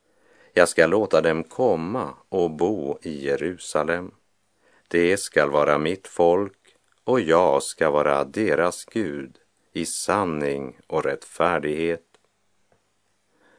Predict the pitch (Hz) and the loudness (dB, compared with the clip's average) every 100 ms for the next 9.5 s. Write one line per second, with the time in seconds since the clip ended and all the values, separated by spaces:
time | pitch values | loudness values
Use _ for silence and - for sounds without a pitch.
0 | - 95 90 92 104 92 95 82 80 127 | 0 4 6 6 4 2 0 2 2 2
1 | 131 110 90 87 90 90 90 87 110 113 | 2 2 2 2 2 2 2 2 0 0
2 | 71 71 76 78 - 92 - 71 76 78 | -2 -2 0 0 -2 -6 -2 0 2 4
3 | 76 76 - 78 92 113 71 73 127 95 | 2 0 -4 -4 -4 -4 -6 -6 -4 -4
4 | 69 82 71 - - 73 - 95 - _ | -4 -2 -4 -4 -6 -6 -6 -10 -12 _
5 | _ _ _ _ _ _ _ _ _ - | _ _ _ _ _ _ _ _ _ -6
6 | 78 87 87 69 71 71 76 85 - 73 | -2 0 0 -2 -4 0 0 0 -2 -2
7 | 76 78 80 82 - 73 71 85 90 78 | -2 -2 -2 -2 -2 -4 2 4 4 2
8 | - - 76 80 80 71 67 - 92 - | -2 -6 -4 -4 -4 -8 -12 -10 -10 -2
9 | 71 69 71 73 | -2 -2 -6 -14